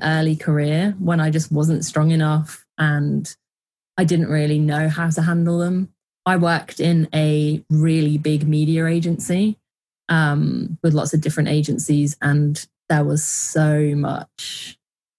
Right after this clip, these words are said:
so much stuff going down. And, um, yeah, I kind of don't really want to go into it in a lot of detail, but there was, there are definitely situations, um,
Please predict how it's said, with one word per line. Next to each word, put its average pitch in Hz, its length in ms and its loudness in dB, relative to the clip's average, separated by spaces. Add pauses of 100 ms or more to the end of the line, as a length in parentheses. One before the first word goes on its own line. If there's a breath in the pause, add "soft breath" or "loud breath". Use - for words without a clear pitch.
(720)
so 277 640 0
much 214 280 0
stuff 175 520 -2
going 175 340 2
down. 160 680 2
And, 151 500 0 (160)
um, 156 640 0 (1000)
yeah, 160 340 0 (320)
I 151 460 0 (380)
kind 165 200 0
of 156 60 -4
don't 151 320 0
really 151 260 2
want 147 120 0
to 151 60 0
go 165 240 0
into 202 340 0
it 175 100 -2
in 170 120 0
a 160 60 2
lot 160 140 0
of 156 60 -8
detail, 160 420 2
but 151 420 -2
there 160 140 2
was, 156 460 -2
there 156 240 2
are 156 200 0 (200)
definitely 175 440 0
situations, 156 1120 0 (280)
um, 151 640 0